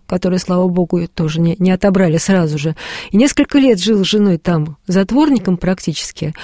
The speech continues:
э, занимаясь исключительно чтением святоотеческой литературы. Это фантастически. Это же ведь, это революция. Это вот, э, всё кипит и бурлит.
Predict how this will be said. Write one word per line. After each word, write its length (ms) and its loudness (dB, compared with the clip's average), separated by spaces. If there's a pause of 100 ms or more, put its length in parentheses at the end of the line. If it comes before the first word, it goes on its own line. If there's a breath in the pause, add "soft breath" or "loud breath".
(280 loud breath)
э, 520 0
занимаясь 380 2
исключительно 500 -2
чтением 460 0
святоотеческой 720 -2
литературы. 560 -2 (360 loud breath)
Это 260 0
фантастически. 800 -4
Это 160 0
же 100 2
ведь, 180 0 (260 loud breath)
это 200 2
революция. 800 2 (380 loud breath)
Это 240 0
вот, 180 0 (100)
э, 300 4
всё 200 0
кипит 340 0
и 40 4
бурлит. 720 2